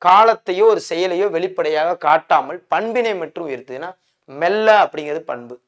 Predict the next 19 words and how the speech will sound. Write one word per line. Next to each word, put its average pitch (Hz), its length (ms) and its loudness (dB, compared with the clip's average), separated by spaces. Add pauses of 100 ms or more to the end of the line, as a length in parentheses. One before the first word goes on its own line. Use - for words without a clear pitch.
(240)
ஏன்னா 170 140 -6 (100)
மெல்லன்னு 208 360 0
எடுத்துக்கிட்டா 180 380 0 (340)
கடுமைன்னு 202 540 2
சொல்லலாம், 139 300 -4 (320)
மெல்லன்னு 180 540 -4
சொல்லலாம், 131 320 -6
மென்மைன்னு 175 480 -8
சொல்லலாம், 131 340 -6 (640)
உம், 139 320 -20 (140)
ரொம்ப 165 260 -2
மெதுவாகன்னு 170 640 -2
சொல்லலாம். 143 220 -4
அந்த 147 160 -4
கேரக்டர், 185 540 0
அந்த 139 120 -10
கேரக்டர் 208 520 0
வைஸ் 185 200 -4
சொல்லுதுல. 131 260 -8